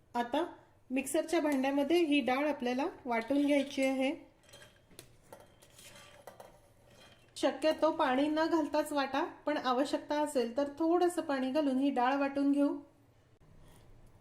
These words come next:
हे बघा, थोडं पाणी घालून ही डाळ मी अगदी एकसारखी वाटून घेतली आहे. अगदी खूप बारीक फाईन नाही, अशी किंचित रवाळ आपल्याला ही ठेवायची आहे. पण सर्व डाळ नीट वाटली जायला हवी,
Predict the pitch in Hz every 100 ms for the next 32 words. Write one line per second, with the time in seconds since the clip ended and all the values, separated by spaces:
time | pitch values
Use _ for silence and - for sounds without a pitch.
0 | - 285 285 294 359 - - 320 285 311
1 | 311 254 285 302 311 285 277 277 285 247
2 | 254 277 277 349 - 247 277 262 254 -
3 | 269 277 277 370 - 277 220 277 285 285
4 | 269 285 277 302 294 - - - 262 254
5 | 330 330 - 320 240 247 240 285 285 -
6 | 269 262 294 302 302 262 277 - 233 240
7 | 302 - - _ - - - - - -
8 | - - 285 269 311 - 277 247 262 302
9 | 302 277 277 285 285 285 233 240 247 269
10 | 262 247 311 - - - - - - -
11 | - - 277 302 302 254 277 240 277 285
12 | 294 330 269 277 285 285 277 285 269 294